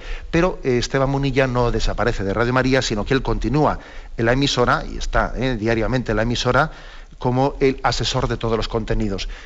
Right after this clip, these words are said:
Si usted dice que no le escucha, pues igual será porque no ha coincidido, porque él sí que está presente y estuvo también el domingo retransmitiendo las bea-, la beatificación del cardenal Sancha, o el sábado retransmitiendo la manifestación a favor de la vida, o sea que él sí está presente,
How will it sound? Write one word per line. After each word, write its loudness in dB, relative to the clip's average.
Si -6
usted -2
dice 0
que 2
no 2
le 2
escucha, 0
pues -2
igual 0
será 0
porque 0
no 0
ha -2
coincidido, 2
porque -2
él 0
sí -2
que -4
está 0
presente 0
y 0
estuvo 0
también 0
el -2
domingo 2
retransmitiendo 2
las 4
bea-, 2
la 0
beatificación 0
del 2
cardenal -2
Sancha, 2
o 2
el 0
sábado 2
retransmitiendo -2
la 4
manifestación -2
a -2
favor -2
de 0
la 2
vida, 2
o 0
sea 0
que 0
él -2
sí -2
está 0
presente, 0